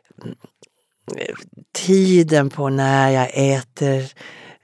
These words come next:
eh, lunch, frukost, rör mig, eh, vilar. Alltså det finns, jag får hålla ett, jag håller ett ganska strängt schema.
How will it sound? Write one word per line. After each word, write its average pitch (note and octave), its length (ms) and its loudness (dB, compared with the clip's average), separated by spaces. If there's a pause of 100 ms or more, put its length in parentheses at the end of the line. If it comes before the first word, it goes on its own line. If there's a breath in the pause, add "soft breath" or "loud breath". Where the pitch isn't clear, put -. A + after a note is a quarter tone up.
eh, - 320 -14
lunch, C#3+ 880 2
frukost, D3 920 -4
rör C#3 640 2
mig, C#3 480 0 (760 loud breath)
eh, A#2+ 600 -8
vilar. B2 500 0
Alltså - 200 -6
det C#3+ 100 -4
finns, - 560 -6 (320 loud breath)
jag - 140 -10
får D3+ 60 -6
hålla D3 260 -4
ett, C#3+ 160 -10
jag D3+ 140 -4
håller D3 160 -4
ett D3 80 -8
ganska D3+ 280 -8
strängt D3 440 -6
schema. F#3+ 760 -4